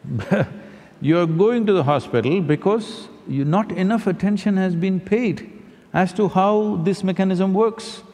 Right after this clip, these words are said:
The most complex, the most sophisticated machine on the planet is human mechanism. Do you agree with me? No, I'm not saying, uh, how complicated you are. I'm talking about the <laughs> human mechanism.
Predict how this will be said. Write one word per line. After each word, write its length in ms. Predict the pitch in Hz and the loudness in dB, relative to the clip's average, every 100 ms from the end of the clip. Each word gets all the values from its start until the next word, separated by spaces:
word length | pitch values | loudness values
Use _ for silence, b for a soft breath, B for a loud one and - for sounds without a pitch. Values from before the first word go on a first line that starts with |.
| B B B - | B B B 0
The 100 | 143 | 2
most 420 | 185 233 226 - | 4 2 0 -2
complex, 880 | 190 170 170 165 - - - - - _ _ _ _ - | 0 2 0 0 -6 -14 -14 -18 -20 _ _ _ _ -6
the 60 | |
most 340 | 131 151 160 - | 0 0 0 -2
sophisticated 880 | 143 143 135 - 113 107 113 104 - B B B | 0 0 -2 -2 -2 -2 -2 -8 -12 B B B
machine 420 | 110 110 131 117 | -4 -2 -2 -2
on 100 | 107 | -4
the 80 | 98 | -4
planet 380 | - 95 120 143 | -4 -4 -4 -6
is 100 | 123 | -8
human 340 | 160 165 127 | -6 -4 -4
mechanism. 600 | 101 - 98 92 90 104 | -6 -8 -8 -8 -12 -6
Do 80 | 107 | -2
you 60 | 131 | 0
agree 180 | 127 | 0
with 180 | 147 139 | -2 -4
me? 140 | 143 147 - - - - - - - - - - - - - | -8 -10 -16 -20 -20 -20 -20 -20 -20 -20 -20 -20 -20 -20 -8
No, 120 | 151 175 | 0 2
I'm 200 | 165 165 | 4 2
not 160 | 180 | 0
saying, 320 | - 175 170 | 2 2 4
uh, 140 | 156 131 | 4 4
how 160 | 143 | 2
complicated 640 | 160 151 143 139 147 143 123 | 2 0 0 0 2 2 2
you 160 | 135 | 2
are. 200 | 131 87 | 2 2
I'm 220 | 98 107 | 0 -2
talking 280 | 98 113 120 | -2 -2 -2
about 260 | 110 98 95 | -2 -2 -2
the 100 | 92 | -6
<laughs> 1900 | - - - - - - - - - - - - - - - - - - - | -8 -12 -10 -10 -10 -8 -10 -10 -10 -10 -10 -12 -14 -14 -16 -18 -18 -16 -2
human 320 | 156 175 156 | 0 2 2
mechanism. 720 | 139 117 - 147 127 123 143 | 2 0 0 0 0 -2 -6